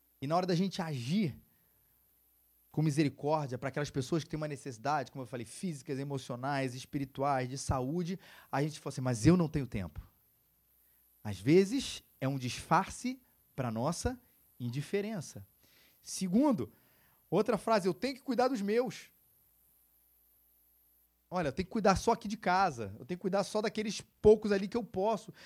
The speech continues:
Sem dúvida nenhuma, é a sua primeiríssima prioridade, se é que a gente pode falar de maneira mais, mais óbvia possível, mais pleonástica possível. A primeira prioridade.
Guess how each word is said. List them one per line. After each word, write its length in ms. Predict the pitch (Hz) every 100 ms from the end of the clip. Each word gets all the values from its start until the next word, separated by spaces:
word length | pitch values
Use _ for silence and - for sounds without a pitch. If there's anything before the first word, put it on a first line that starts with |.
| -
Sem 240 | - 233
dúvida 280 | 196 277 285
nenhuma, 220 | 233 233 -
é 80 |
a 60 | 208
sua 200 | 202 240
primeiríssima 1300 | - - - 294 240 269 214 254 302 - 320 320 311 - - - _ _ _
prioridade, 800 | 294 294 233 320 208 175 214 180
se 80 | 220
é 40 |
que 60 | 214
a 40 |
gente 120 | 226
pode 260 | - 214 190
falar 420 | - 175 190 185 - _
de 100 | 175
maneira 320 | 180 180 190
mais, 460 | 180 214 180 - - - _
mais 320 | 156 196 143
óbvia 380 | 165 202 175 147
possível, 260 | 147 139 160
mais 140 | 175
pleonástica 580 | - 220 202 180 196 -
possível. 340 | 202 208 190
A 40 | 190
primeira 500 | 240 226 214 311 339
prioridade. 760 | 233 247 226 151 165 156 104